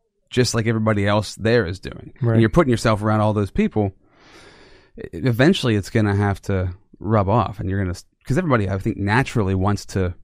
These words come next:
Speaker 1: do their own thing, create something amazing, and, like, have a lot of fun living their life. That's
Speaker 2: Yeah.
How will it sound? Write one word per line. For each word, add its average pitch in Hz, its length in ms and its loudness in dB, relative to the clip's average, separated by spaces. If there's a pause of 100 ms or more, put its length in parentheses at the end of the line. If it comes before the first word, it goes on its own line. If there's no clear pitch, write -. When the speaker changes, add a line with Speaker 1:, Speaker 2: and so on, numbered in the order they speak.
(380)
Speaker 1:
do 117 140 4
their 101 160 0
own 92 140 -2
thing, 92 420 -4
create 98 400 -4
something 95 300 -4
amazing, 90 480 -4 (540)
and, 101 240 0
like, 92 200 -6
have 101 240 -4
a 95 60 -2
lot 95 220 -2
of 92 80 -6
fun 101 360 0
living 98 240 -2
their 87 120 -6
life. 95 320 -2
That's - 320 -6
Speaker 2:
Yeah. 110 200 -2